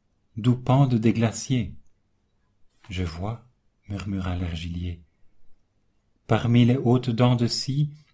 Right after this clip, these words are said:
entre les deux branches du V formées par une échancrure, reposait très nette et minuscule une sorte de tache de peinture d'un blanc absolu. « Qu'est-ce donc ? »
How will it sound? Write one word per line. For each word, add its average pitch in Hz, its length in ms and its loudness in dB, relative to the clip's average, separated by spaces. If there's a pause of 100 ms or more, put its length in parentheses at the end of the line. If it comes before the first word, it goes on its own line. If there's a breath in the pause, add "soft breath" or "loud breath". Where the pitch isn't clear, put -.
(200)
entre 113 380 2
les 107 120 0
deux 110 160 2
branches 131 500 0
du 104 400 -2
V 113 400 -2 (420 soft breath)
formées 113 420 2
par 104 200 -2
une 98 100 -2
échancrure, 101 760 -4 (1120)
reposait 135 680 2
très 143 260 0
nette 127 400 4 (460 loud breath)
et 113 80 2
minuscule 120 680 4 (400 loud breath)
une 139 180 6
sorte 165 360 -2
de 127 140 -2
tache 127 320 0
de 131 80 2
peinture 123 640 2
d'un 107 200 0
blanc 113 280 -2
absolu. « 95 600 -4 (1400)
Qu'est-ce - 380 -8
donc ? » 123 480 -4